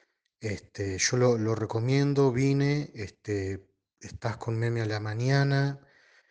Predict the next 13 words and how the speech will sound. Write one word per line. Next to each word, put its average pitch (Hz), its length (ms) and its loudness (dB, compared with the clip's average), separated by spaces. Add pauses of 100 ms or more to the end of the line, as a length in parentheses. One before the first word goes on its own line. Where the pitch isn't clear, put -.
(280)
con 117 200 0
Meme 120 260 2
a 110 60 2
la 107 180 -2
tarde, 135 880 4 (340)
tenés 110 320 -4
tiempo 117 340 -2
después 113 320 -2
para 104 480 -4
estar - 340 -10
solo 120 300 0
y 104 100 -2
reflexionar. 117 960 -2